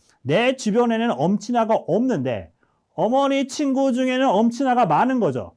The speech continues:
이 어찌 된 거냐? 그렇죠? 예, 이런 이유가 바로 소셜 네트워크에서 나타나는 현상 중에 하나입니다. 즉, 연결 관계 패턴이 어떻게 되느냐에 따라서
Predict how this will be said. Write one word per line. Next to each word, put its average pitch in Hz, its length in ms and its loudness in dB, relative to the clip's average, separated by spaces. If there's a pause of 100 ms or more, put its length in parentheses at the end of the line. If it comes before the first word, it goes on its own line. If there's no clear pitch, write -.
(280)
이 254 120 0
어찌 247 200 -2
된 262 160 0
거냐? 175 420 -2 (120)
그렇죠? 226 500 -2 (260)
예, 127 340 -4
이런 262 320 2
이유가 226 280 4
바로 185 420 0 (140)
소셜 254 340 -2
네트워크에서 180 760 0
나타나는 196 580 -2
현상 214 280 -2
중에 180 140 -4
하나입니다. 170 500 -4
즉, 214 420 0 (420)
연결 240 580 2
관계 233 640 0
패턴이 247 840 -4
어떻게 247 720 0
되느냐에 175 640 -2
따라서 135 640 0